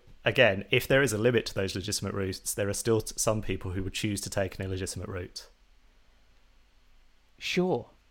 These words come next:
Speaker 2: But if we give more options to be able to actually make it so that people can apply for asylum pr-, appropriate in the, as they say, in the appropriate channels, then that would mean that fewer people died.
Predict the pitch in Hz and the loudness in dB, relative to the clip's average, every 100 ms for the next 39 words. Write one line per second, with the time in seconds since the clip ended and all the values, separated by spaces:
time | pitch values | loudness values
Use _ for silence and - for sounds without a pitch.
0 | _ _ 196 196 190 175 180 180 175 170 | _ _ 10 12 6 2 2 2 0 0
1 | 165 - - - 147 131 139 131 123 127 | 0 2 0 0 -2 0 -4 -2 0 0
2 | 135 - 131 127 135 123 127 127 135 127 | -2 -2 -4 -4 -4 -2 -2 -4 -6 -6
3 | 120 - 131 127 117 123 - 123 123 131 | -6 -4 -4 -4 -6 -8 -4 -4 -4 -4
4 | 123 123 123 127 123 - - - 135 - | -6 -2 -2 0 -4 -8 -16 -8 -6 0
5 | 135 131 - - - - 156 143 - - | 0 0 -6 -8 -4 0 2 2 -2 -8
6 | - 160 - 131 - 117 - 147 127 127 | 2 2 4 2 4 0 2 0 4 2
7 | 120 - 123 - 120 - 127 117 - - | 2 0 -2 -2 -8 -6 -6 -6 -8 -14
8 | - - - - - - - - - 156 | -14 -16 -18 -20 -20 -20 -18 -10 4 8
9 | 165 156 147 147 143 135 - 147 139 131 | 8 6 4 2 0 0 -2 -2 -2 -4
10 | - 120 - 110 | -8 -8 -8 -12